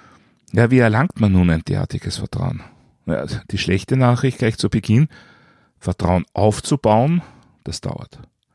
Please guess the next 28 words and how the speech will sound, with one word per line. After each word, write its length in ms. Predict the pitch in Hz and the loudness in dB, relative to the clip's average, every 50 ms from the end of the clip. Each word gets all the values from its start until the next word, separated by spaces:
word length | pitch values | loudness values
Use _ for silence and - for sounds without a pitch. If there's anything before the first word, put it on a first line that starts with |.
| _ _ _ _ _ _ - - - - - _ _ _ _ | _ _ _ _ _ _ -20 -20 -20 -20 -20 _ _ _ _
Deshalb 300 | - 98 98 135 120 - | 0 2 2 2 2 2
auch 120 | 101 110 - | 2 0 2
der 140 | - 113 113 | 0 0 0
Punkt 400 | - - 120 120 - - - - | 2 0 0 0 -2 -6 -6 -4
Netzwerken 720 | - 110 113 - - - 110 107 101 - - 123 117 117 - _ _ _ _ _ _ _ _ _ | -2 -2 -2 -2 -2 0 2 2 2 0 0 0 0 0 -2 _ _ _ _ _ _ _ _ _
in 160 | - 104 101 | -2 0 2
meinem 240 | 101 101 104 107 101 | 2 2 2 0 0
Konzept 460 | - - 101 - - 113 104 - - | -2 -4 -4 -2 -2 -2 -2 -2 -4
der 80 | 101 - | -6 -4
Krisenkompetenz 1000 | - - 117 127 123 120 - - 104 90 - - 92 - 87 85 92 - - | -2 0 0 0 0 0 -2 -2 -2 -2 0 -2 -2 -2 -4 -6 -6 -6 -8
nachzuhören 480 | - 82 87 90 - - - 92 90 92 | -6 -6 -6 -8 -8 -6 -4 -4 -4 -4
in 80 | 95 95 | -4 -6
der 120 | 95 90 | -6 -8
Episode 420 | - - - - - - - - | -8 -8 -10 -8 -8 -6 -6 -4
eins 180 | - - 110 - | -6 -6 -6 -8
dieses 280 | - - 85 87 82 - | -10 -10 -8 -8 -8 -8
Podcasts. 580 | - 98 - - - - - - - - - _ - - - - - - - - | -10 -10 -10 -10 -10 -10 -10 -10 -10 -14 -20 _ -20 -20 -20 -20 -20 -20 -8 -2
Meine 240 | - 92 110 120 | 2 2 4 2
dringende 540 | 117 - - - 123 156 208 208 180 160 123 | 2 -2 -2 0 4 4 4 4 4 2 0
Empfehlung 480 | 107 117 - - 147 165 165 131 107 98 | -2 -2 0 0 2 2 2 2 2 0
ist 240 | - 98 - - 117 | -2 -4 -4 -2 -4
es, 160 | 120 - - | -4 -4 -6
bereits 360 | - 107 107 104 - - - | -6 -4 -4 -4 -6 -8 -8
lang 340 | 73 90 104 165 180 165 143 | -6 -2 0 0 0 0 -2
vor 200 | - - 98 131 | -2 -2 0 2
einer 200 | 147 131 104 90 | 2 2 0 0
Krise, 420 | - - - - - 87 92 - - | -2 -4 -6 -6 -6 -6 -6 -6 -6
also 240 | 85 87 104 90 | -2 -2 0 -2